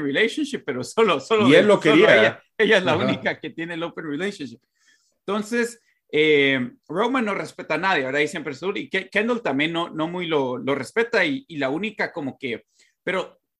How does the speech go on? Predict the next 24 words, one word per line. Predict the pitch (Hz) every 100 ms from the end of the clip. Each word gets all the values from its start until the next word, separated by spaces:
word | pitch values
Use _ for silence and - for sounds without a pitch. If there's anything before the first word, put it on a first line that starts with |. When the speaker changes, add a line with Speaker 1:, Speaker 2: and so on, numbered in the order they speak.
| _ -
Speaker 1:
donde | 170 175 143
sí | 196
nos | 220 269 247
enseñan | 143 170 208 214
como | 202 156 -
que | 139 _ _ -
Tom | 170 180
siempre | 185 170 190
anda | 190 190 190
pensando | 127 - 139 180
en | 185
sus | -
siguientes | 127 120 190
movidas | 135 113 175 185
cuando, | 175 139 131 123 _ _ _ _
se | -
me | 143
olvidó | 127 147
qué | 185
episodio, | 170 156 175 185 156
pero | 127 -
Kendall | 156 175 180
le | 139
dice, | 135 170 180 196 165 143